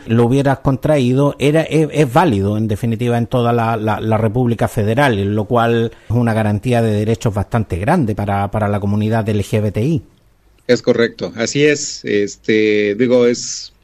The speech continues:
Speaker 2: es y ha sido una lucha de muchísimas personas activistas, muchas personas que han,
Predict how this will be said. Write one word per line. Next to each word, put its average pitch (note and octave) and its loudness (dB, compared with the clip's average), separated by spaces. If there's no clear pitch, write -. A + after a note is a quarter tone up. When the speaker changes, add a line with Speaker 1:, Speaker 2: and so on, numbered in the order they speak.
Speaker 2:
es E3 6
y D3+ 2
ha C#3+ 0
sido C#3+ 4
una C3 -2
lucha B2+ -2
de G2+ 0
muchísimas A#2+ -2
personas A#2+ -2
activistas, B2 -2
muchas C3 -6
personas A#2+ -8
que A2+ -2
han, A#2+ -2